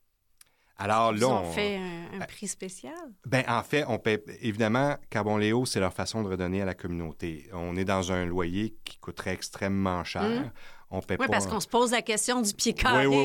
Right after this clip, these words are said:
Speaker 1: oui,
Speaker 2: quand
Speaker 1: on,
Speaker 2: va chez
Speaker 1: hey, on a
Speaker 2: vous, là.
Speaker 1: douze mille pieds carrés.
Speaker 2: C'est ça.
Speaker 1: On est dans l'ancien, euh, de serre, à côté
Speaker 2: Oui.
Speaker 1: du bureau en gros. Euh, donc, évidemment, on serait pas capable de se payer
Speaker 2: Mm-hmm.
Speaker 1: un, un loyer. Mais Carbon Léo, c'est leur façon un peu de, de redonner à la communauté.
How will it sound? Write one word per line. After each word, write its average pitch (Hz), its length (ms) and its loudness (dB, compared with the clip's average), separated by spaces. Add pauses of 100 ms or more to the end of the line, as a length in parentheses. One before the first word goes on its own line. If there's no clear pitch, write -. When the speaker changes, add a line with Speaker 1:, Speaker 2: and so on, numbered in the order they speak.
(140)
Speaker 1:
oui, 131 60 4
Speaker 2:
quand 120 80 6
Speaker 1:
on, - 40 6
Speaker 2:
va 117 80 2
chez 120 120 2
Speaker 1:
hey, 117 60 4
on 120 60 4
a - 20 4
Speaker 2:
vous, 120 80 4
là. 123 60 6
Speaker 1:
douze 131 280 4
mille 120 180 4
pieds 113 160 2
carrés. 95 320 4
Speaker 2:
C'est 113 140 4
ça. 120 100 4
Speaker 1:
On 104 80 2
est 104 80 2
dans 104 160 4
l'ancien, 120 640 4
euh, 95 220 4
de 95 160 2
serre, 110 460 4
à 92 80 2
côté 214 360 2
Speaker 2:
Oui. 113 40 6
Speaker 1:
du 98 100 -8
bureau 95 260 2
en 90 160 4
gros. 107 420 2
Euh, 85 320 0 (720)
donc, 101 380 0
évidemment, 113 440 2
on 101 60 4
serait - 180 0
pas 117 140 -4
capable 107 400 -2
de 90 100 -4
se - 100 -10
payer 85 160 -6 (120)
Speaker 2:
Mm-hmm. - 240 0
Speaker 1:
un, 87 60 -4
un 85 40 -4
loyer. 85 560 -4 (560)
Mais 92 300 0 (460)
Carbon 113 320 4
Léo, 107 260 4
c'est 117 140 -2
leur 90 140 0
façon 104 560 -4
un 87 180 -6
peu 98 280 -4
de, 82 360 -6 (160)
de 92 100 -4
redonner 92 400 0
à 101 40 -4
la 95 100 -4
communauté. 85 760 -6